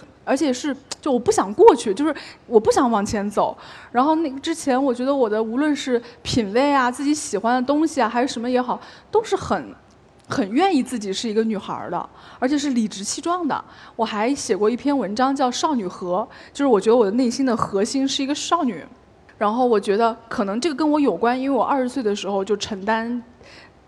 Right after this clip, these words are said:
责任、承担工作和家庭，去苦苦打拼。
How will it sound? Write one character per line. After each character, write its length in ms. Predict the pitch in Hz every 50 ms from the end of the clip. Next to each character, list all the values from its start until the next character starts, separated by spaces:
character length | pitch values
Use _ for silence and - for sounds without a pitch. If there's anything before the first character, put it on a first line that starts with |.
| _ - -
责 240 | - - 196 175 202
任、 380 | 240 269 262 - 180 165 160
承 260 | 285 - - 196 190
担 220 | 208 226 233 247 247
工 220 | 254 285 285 285
作 180 | 285 311 269 214
和 140 | - 190 190
家 200 | - 240 226 254
庭， 320 | - 240 196 170 170 - - - - - - -
去 140 | - - 247
苦 200 | - - 247 254
苦 140 | - 214 196
打 120 | - -
拼。 360 | - - - - 208 208 208